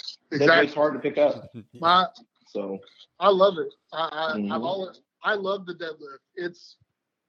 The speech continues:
Speaker 2: to me, it's the easiest natural lift I have.
Speaker 1: Mm-hmm.
Speaker 2: But, uh, like, squat to me is, is the most technical that I've had to
Speaker 1: Mm-hmm.
Speaker 2: focus on
Speaker 1: Yeah.
Speaker 2: and make sure everything's right. I have to,
Speaker 1: Mm-hmm.
Speaker 2: my setup has to be right,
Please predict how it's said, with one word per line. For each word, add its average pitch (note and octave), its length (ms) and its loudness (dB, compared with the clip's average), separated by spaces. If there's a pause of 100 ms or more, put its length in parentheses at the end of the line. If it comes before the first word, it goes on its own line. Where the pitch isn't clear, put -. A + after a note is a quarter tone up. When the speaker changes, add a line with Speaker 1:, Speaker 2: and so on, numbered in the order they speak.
(340)
Speaker 2:
to E3+ 120 -8
me, G#3 520 -8
it's - 480 -10 (880)
the E3+ 220 -4
easiest G3+ 500 -2
natural F#3 440 0
lift G3+ 300 -4
I G3 100 -8
have. A3 340 -8 (1000)
Speaker 1:
Mm-hmm. A2 340 2
Speaker 2:
But, E3+ 320 2 (240)
uh, D3+ 240 -6 (320)
like, D#3 200 -6
squat C4+ 420 -6
to G#3+ 80 -14
me G3+ 240 -6
is, F3 460 -4
is E3 240 -8
the D#3+ 80 -18
most E3+ 320 -8
technical F#3 520 -4
that D3+ 100 -8
I've D3+ 140 -8
had F3 140 -8
to D#3+ 80 -14
Speaker 1:
Mm-hmm. F3+ 260 4
Speaker 2:
focus - 180 -2
on F#3 460 -4
Speaker 1:
Yeah. A3+ 160 2
Speaker 2:
and - 320 -14
make G3+ 140 -6
sure G3 260 0
everything's G3 520 -8
right. E3+ 360 -2
I D3 200 -14
have D#3 140 -12
to, D#3+ 160 -10
Speaker 1:
Mm-hmm. F#2 320 -2
Speaker 2:
my C#3+ 120 -14
setup G#3 380 -4
has G3+ 180 -4
to - 60 -20
be G3 100 -14
right, F#3 400 -8